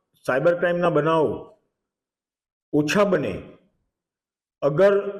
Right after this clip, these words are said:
જે સાયબર ક્રાઇમના, અ, ભોગ બનેલા છે એ લોકોની પોતાની ફ્રોડમાં ગયેલી રકમ ત્વરિત રીતે એ, તેઓને પાછી મળે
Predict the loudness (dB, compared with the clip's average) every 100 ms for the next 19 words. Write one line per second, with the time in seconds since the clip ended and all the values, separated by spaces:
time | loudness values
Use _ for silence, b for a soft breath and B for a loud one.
0 | -4 0 2 0 2 2 2 -2 0 2
1 | 0 -2 -2 2 2 0 2 0 2 2
2 | 4 2 2 0 -4 -6 _ _ _ _
3 | -2 2 4 4 4 4 4 2 0 0
4 | 0 0 0 0 0 0 2 2 2 2
5 | 2 2 0 0 -2 -2 -6 -2 0 0
6 | 0 0 0 2 0 0 0 2 2 2
7 | 0 -2 -4 0 0 0 -2